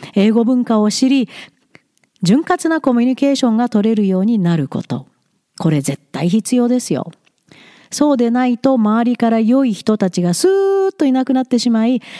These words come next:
誰も助けてくれない孤立した留学生活が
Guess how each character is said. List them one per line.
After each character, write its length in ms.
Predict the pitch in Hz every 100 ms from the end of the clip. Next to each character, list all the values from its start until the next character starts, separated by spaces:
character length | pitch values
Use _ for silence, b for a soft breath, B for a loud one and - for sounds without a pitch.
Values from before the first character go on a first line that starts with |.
| B -
誰 360 | 196 196 202
も 200 | 202 226 - -
助 320 | 190 - 202
け 20 |
て 160 | 190 175
く 140 | 180
れ 140 | 175
な 160 | 175 208
い 120 | 190 b -
孤 140 | 175
立 260 | 175 170 170
し 140 | -
た 140 | 233
留 180 | 185 170
学 180 | 170 165
生 220 | - 165
活 240 | 147 - 175
が 180 | 202